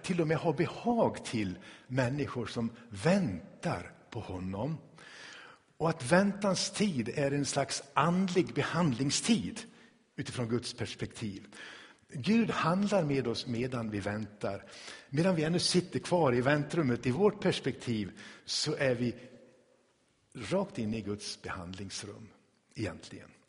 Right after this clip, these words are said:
Och det kristna livet, det handlar egentligen mycket om att vänta. En enda lång väntan egentligen på att Guds rike ska komma. Åh, vad vi väntar och längtar. Och varje gång vi beder bönen: "Fader vår,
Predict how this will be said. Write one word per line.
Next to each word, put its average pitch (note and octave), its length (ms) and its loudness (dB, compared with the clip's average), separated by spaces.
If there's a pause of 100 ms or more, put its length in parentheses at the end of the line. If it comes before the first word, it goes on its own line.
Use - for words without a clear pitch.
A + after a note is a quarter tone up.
(300)
Och - 180 -4
det E3+ 100 6
kristna G#3+ 460 2
livet, F#3 340 4
det D#3 80 2
handlar F3+ 360 2
egentligen C#3 640 2 (460)
mycket - 520 0
om A2 180 0
att G2+ 380 -2
vänta. A#2+ 600 -2 (960)
En E3+ 140 2
enda D#3+ 260 6
lång F3 420 8
väntan C#3 440 6
egentligen B2+ 540 4
på - 140 -6
att A#2+ 160 -6
Guds C3 300 -2
rike B2+ 360 -2
ska B2 180 -6
komma. A#2 520 -6 (200)
Åh, B2+ 300 -4
vad G#2+ 120 -6
vi A2 120 -8
väntar A2 500 -8
och G#2+ 80 -6
längtar. A2+ 540 -8
Och - 280 -4
varje E3+ 300 6
gång E3+ 240 4
vi D#3 100 4
beder D3+ 420 6
bönen: C#3+ 500 6 (800)
"Fader B2+ 520 -2
vår, A#2+ 440 0